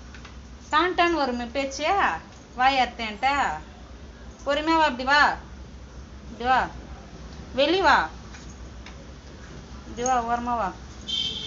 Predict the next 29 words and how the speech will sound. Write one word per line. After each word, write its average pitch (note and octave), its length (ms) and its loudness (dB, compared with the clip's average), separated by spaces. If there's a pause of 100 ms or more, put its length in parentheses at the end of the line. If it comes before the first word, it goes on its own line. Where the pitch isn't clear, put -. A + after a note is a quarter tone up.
(1160)
இப்ப - 120 -6
எதுக்கு C4+ 300 2
உனக்கு D4 200 0
தேவையில்லாத A#3+ 500 4
வேலை A3 180 0
இந்த G#3+ 200 -6
பழுப்பூச்சி A3+ 420 -4
இழுக்குறது? G3+ 440 -8 (240)
ஒஸ்டன் D4 440 -2
ஹவுஸ் B3+ 260 -6
ஓனர் A3+ 240 -6
சத்தியமா A3+ 360 -6 (120)
சொல்ற A3 260 0
ஐஸு. A#3 520 -2 (420)
நம்ம A3 240 -2
தான் B3 200 -2
பே B3 120 -2
பண்ணிட்டு A3 460 -4
போனோம் G#3+ 160 0
அதுக்கு. F3 340 -2 (100)
இந்த F#3 140 -4
போய் G#3+ 120 -2
இந்த G#3+ 200 -4
பழுப்புலாம் A#3 480 2
நம்ம A3 120 -4
தான் A3 120 -2
ரெடி A3 140 -4
பண்ணிட்டு G3+ 360 -8
போனோம். D#3+ 180 -8